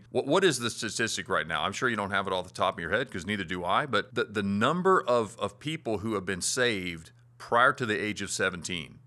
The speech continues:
or seventeen and under. I got saved when I was seventeen, right around sixteenth, seventeenth birthday. Uh, you know, and, and, and the vast majority of people who are saved today came to a saving faith in Jesus when they were seventeen or younger.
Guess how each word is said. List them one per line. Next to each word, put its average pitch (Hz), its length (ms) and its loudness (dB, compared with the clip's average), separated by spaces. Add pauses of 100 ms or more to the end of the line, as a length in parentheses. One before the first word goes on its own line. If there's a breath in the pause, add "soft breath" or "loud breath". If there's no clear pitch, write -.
(140)
or 90 200 -2
seventeen 117 640 0
and 90 180 -6
under. - 380 -8
I 120 100 0
got 139 140 2
saved 143 240 0
when 143 80 0
I 143 120 2
was 143 180 -2
seventeen, 82 500 -4
right 85 220 -2
around 117 420 0
sixteenth, 123 460 -6
seventeenth 123 640 -4 (180)
birthday. 92 600 -4 (160)
Uh, 82 260 -4 (260 soft breath)
you 110 80 -4
know, 104 80 2
and, 95 220 -2
and, 107 220 -4
and 104 160 -2
the 104 80 -2
vast 120 340 2
majority 131 960 0 (180)
of 95 160 -4
people 139 340 -4
who 117 120 -4
are 92 140 -2
saved 143 520 0
today 82 520 -4 (400 soft breath)
came 143 320 -4
to 135 80 0
a 117 40 0
saving 120 360 -2
faith 110 280 -2
in 98 100 -4
Jesus 87 520 -6 (420 soft breath)
when 90 200 -6
they 87 100 0
were 80 100 -6
seventeen 104 840 -2
or 85 160 -4
younger. 78 580 -8